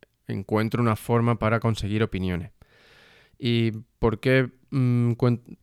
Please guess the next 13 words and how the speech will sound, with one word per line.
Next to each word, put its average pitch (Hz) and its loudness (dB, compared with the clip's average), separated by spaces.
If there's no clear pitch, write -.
te - -6
cuento 117 2
esto 110 -4
sobre 104 0
las 101 2
opiniones? 101 -2
Bueno, 90 -6
pues - -6
por - -6
si - -10
no 110 -2
lo 127 0
sabes, 120 -4